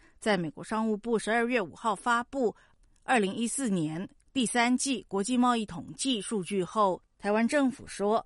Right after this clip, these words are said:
美台贸易总额在这段期间达到五百六十四点二一亿美元，较二零一三年同比增长百分之七点一。根据这些数据，台湾在二零一四年前十个月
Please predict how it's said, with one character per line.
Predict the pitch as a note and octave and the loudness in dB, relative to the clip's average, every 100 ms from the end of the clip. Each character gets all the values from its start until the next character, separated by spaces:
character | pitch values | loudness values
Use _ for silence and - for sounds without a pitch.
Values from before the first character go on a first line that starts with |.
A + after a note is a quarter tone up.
| - | -6
美 | F#3 E3+ | -10 -8
台 | F3 F3 | -6 0
贸 | A3+ C4 | 2 4
易 | C4 A3 | 4 2
总 | F#3 C#3 A2+ | 0 -4 -6
额 | D3 D#3+ - _ | -8 -8 -10 _
在 | - A#3+ A3 | 2 2 2
这 | E4 | -2
段 | D4+ D4 A3 | 0 -2 -2
期 | - D#3+ | -4 -4
间 | A3 A#3+ C4 C4+ _ - | 0 2 2 -2 _ -10
达 | D#3 F3+ | -8 0
到 | B3+ F#3+ | 0 2
五 | G#3+ | -2
百 | A3 C3+ | -4 -2
六 | G#3+ G#3+ | 0 -2
十 | - | -4
四 | F#3 - B3 | -8 -6 -6
点 | D3+ A2+ | -6 -6
二 | - G#3 | 0 0
一 | G3 A#3 | 0 -8
亿 | G#3 A#3+ | -4 -6
美 | F3 C#3+ | -4 -8
元， | C3+ C#3 C#3 F3+ - - - | -8 -10 -8 -10 -12 -20 -2
较 | C4+ A#3+ | 2 4
二 | C4+ | 2
零 | A3 G3+ | -2 -4
一 | A#3+ | -6
三 | A#3 C#4+ C#4 | -4 0 0
年 | G#3 D3 E3+ | 0 -6 -12
同 | F3+ G3 | -8 -6
比 | G#3+ D3+ | -4 -6
增 | - A3+ A#3 | -4 -2 0
长 | D#3+ D#3 | -2 -4
百 | - B2 | -10 -8
分 | G3 | -8
之 | F#3 | -8
七 | F3+ - F3+ | -4 -4 -4
点 | E3+ - - | -6 -8 -12
一。 | F#3 F#3+ G3 - _ _ _ - | -8 -8 -8 -12 _ _ _ -6
根 | F#3+ F#3+ | -4 -2
据 | G#3 F3 | -4 -2
这 | D4+ C#4+ | -2 0
些 | C#4 | -2
数 | B3 C4 F#3 | -2 -4 -4
据， | - G#3+ F#3 - _ | -2 0 0 -6 _
台 | G#3+ G#3 | -2 2
湾 | B3 C4 | 2 0
在 | C4+ C4+ | -2 -2
二 | E4 | -2
零 | C4+ A#3 | -2 -2
一 | B3 | -4
四 | - C4 | -6 -4
年 | G3+ E3+ F#3+ | -4 -4 -8
前 | - D#3+ | -8 -8
十 | F3+ - E3+ | -8 -10 -10
个 | F3 | -8
月 | F3 A3 G#3+ | 0 4 4